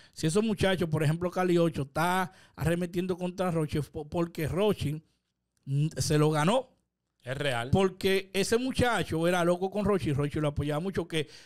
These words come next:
Speaker 1: mi hermanito Rochi tiene ese problema, que yo lo voy a decir públicamente, porque yo digo las cosas como son. ¿Sabes que te quiero ir, yo digo las cosas como son? De que él comienza apoyando a los chamaquitos,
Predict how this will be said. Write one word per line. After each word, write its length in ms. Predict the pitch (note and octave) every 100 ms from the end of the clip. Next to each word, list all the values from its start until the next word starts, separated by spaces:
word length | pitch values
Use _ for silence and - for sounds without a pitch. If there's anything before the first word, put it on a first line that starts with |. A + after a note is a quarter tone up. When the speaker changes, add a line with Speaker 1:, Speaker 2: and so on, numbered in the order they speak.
| -
Speaker 1:
mi 100 | A3
hermanito 400 | A#3+ B3 C4+ C#4
Rochi 240 | C#4+ C#4+
tiene 180 | C4 C4
ese 180 | B3 A#3
problema, 480 | G#3+ F#3+ F3+ F3 D#3+
que 120 | D#3+
yo 80 | E3+
lo 100 | G3
voy 80 |
a 40 | G#3
decir 200 | G3 F3+
públicamente, 720 | F3+ F#3 F3 D3 C3 A2+ B2+
porque 180 | C3+ C3+
yo 100 | D3+
digo 180 | F3 F3+
las 100 | E3
cosas 240 | E3+ E3
como 220 | D#3+ D#3
son. 180 | - C3
¿Sabes 140 | C#3 D#3
que 60 |
te 80 | D#3+
quiero 160 | D#3 D#3
ir, 40 |
yo 200 | E3 D#3+
digo 180 | C#3+ D3
las 80 | C#3+
cosas 220 | D3 F3
como 160 | C#3+
son? 180 | - G#2+ - - - _ _
De 220 | D#3 F#3+
que 360 | F#3+ G#3 - _ _ _ _ _
él 160 | - B3+
comienza 520 | C4+ C4+ C#4 D4 C4+
apoyando 440 | C4 B3+ B3 B3+ B3+
a 40 |
los 80 | A#3+
chamaquitos, 680 | A#3+ A3+ G3+ F3+ C#3 -